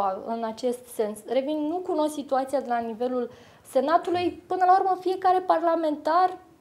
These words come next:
poate alege o, într-un fel sau altul să respecte până la urmă aceste, uh, modificări. În ceea ce privește statu-, în ceea ce privește, uh, partidul, da, noi am prezentat o serie de modificări la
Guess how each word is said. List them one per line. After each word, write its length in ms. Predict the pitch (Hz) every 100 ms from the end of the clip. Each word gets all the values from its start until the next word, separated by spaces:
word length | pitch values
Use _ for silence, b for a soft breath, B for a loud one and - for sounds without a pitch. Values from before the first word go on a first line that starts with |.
| _
poate 380 | - 339 381 381
alege 540 | 302 302 339 339 339 349 339 -
o, 140 | 339 - -
într-un 280 | 311 247 202
fel 280 | - 349
sau 220 | 349 285 277
altul 200 | 320 370
să 160 | 370 370
respecte 600 | 359 - 381 - 220 - B B
până 200 | 285 277
la 160 | 262 262
urmă 260 | 277 277
aceste, 640 | 277 294 285 302 294 277
uh, 260 | 277 277 262
modificări. 840 | 262 269 269 269 277 262 - 233 - B B B
În 160 | - 269
ceea 180 | 302 330
ce 120 | -
privește 500 | - 269 339 - 311
statu-, 420 | 285 262 247 -
în 200 | 247 254
ceea 160 | 254 320
ce 100 | 320
privește, 520 | 285 285 302 311 302
uh, 280 | - 240 233 233
partidul, 640 | 208 202 226 208 311 427 B B B _ _
da, 320 | - 440 233 240
noi 200 | 311 427 440
am 60 | 403
prezentat 500 | 381 330 320 349 359
o 80 | 330
serie 280 | 311 320 320
de 120 | 294
modificări 720 | 285 262 247 233 - 254 - - 226
la 200 | 202